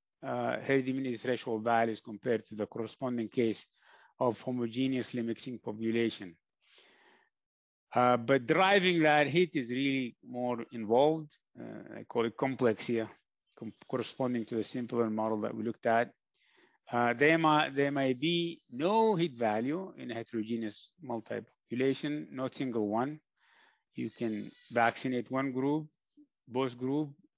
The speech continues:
or, or, or the other group. And, and, and the, the value itself is determined by a lot of factors, including the epidemiology among the different groups themselves, uh, the vaccine efficacy of each group,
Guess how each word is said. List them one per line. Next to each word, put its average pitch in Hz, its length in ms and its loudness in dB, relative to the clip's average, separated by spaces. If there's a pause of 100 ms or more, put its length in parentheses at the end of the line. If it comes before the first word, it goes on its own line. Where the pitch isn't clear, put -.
(800)
or, 110 280 -2 (220)
or, 117 300 -4 (100)
or 127 100 -6
the 117 100 4
other 117 180 4
group. 107 260 -8 (1200)
And, 123 320 0
and, 139 300 0 (100)
and 147 300 -4
the, 139 240 2
the 135 80 -4
value 196 360 4
itself 180 380 0
is 151 120 -4
determined 143 520 0
by 123 100 2
a 117 100 2
lot 131 180 0
of 117 80 -6
factors, 160 640 -2
including 127 580 -4
the 113 160 2
epidemiology 123 760 0
among 113 300 -4
the 107 60 -12
different 120 440 -4
groups 123 280 -4
themselves, 160 720 2 (840)
uh, 110 360 -2
the 113 420 0
vaccine 120 540 2
efficacy 139 560 -2
of 117 120 -4
each 143 280 -6 (180)
group, 175 340 0